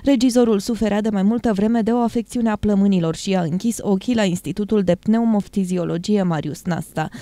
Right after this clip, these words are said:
Zeci de filme și scenarii au trecut prin mâna sa, alături de unii dintre cei mai mari actori ai României.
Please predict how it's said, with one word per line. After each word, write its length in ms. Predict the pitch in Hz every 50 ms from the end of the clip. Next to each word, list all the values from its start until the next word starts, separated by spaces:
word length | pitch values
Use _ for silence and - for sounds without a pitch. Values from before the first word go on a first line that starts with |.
| - - - - -
Zeci 240 | - 277 311 - -
de 160 | 247 208 214
filme 320 | 202 - 208 214 214 185
și 180 | 180 - - 196
scenarii 580 | - - - - 226 208 208 214 220 226 214
au 80 | 202 202
trecut 300 | - 208 208 202 226 202
prin 220 | - 214 214 208
mâna 260 | 202 202 214 208 196 185
sa, 280 | - - 190 180 - -
alături 440 | - 196 208 254 269 - 262 240 202
de 80 | 196
unii 240 | 202 208 233 247 233
dintre 260 | 196 208 208 196 196
cei 200 | 185 185 - 262
mai 160 | 269 269 240 214
mari 200 | 208 208 196 175
actori 440 | 165 - - - 196 196 185 196
ai 140 | - 175 170
României. 640 | 165 165 156 151 156 147 147 143 135 127 117 113 -